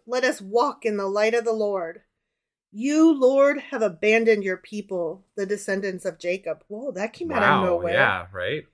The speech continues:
Speaker 2: I thought he was just fixing wars and shit. What, what's
Speaker 1: Right?
Speaker 2: going on
Speaker 1: I
Speaker 2: here?
Speaker 1: don't know.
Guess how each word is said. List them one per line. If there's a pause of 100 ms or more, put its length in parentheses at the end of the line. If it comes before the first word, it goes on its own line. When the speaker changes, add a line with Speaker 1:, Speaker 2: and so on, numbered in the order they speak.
(120)
Speaker 2:
I
thought
he
was
just
fixing
wars
and
shit.
What,
what's
Speaker 1:
Right?
Speaker 2:
going
on
Speaker 1:
I
Speaker 2:
here?
Speaker 1:
don't
know.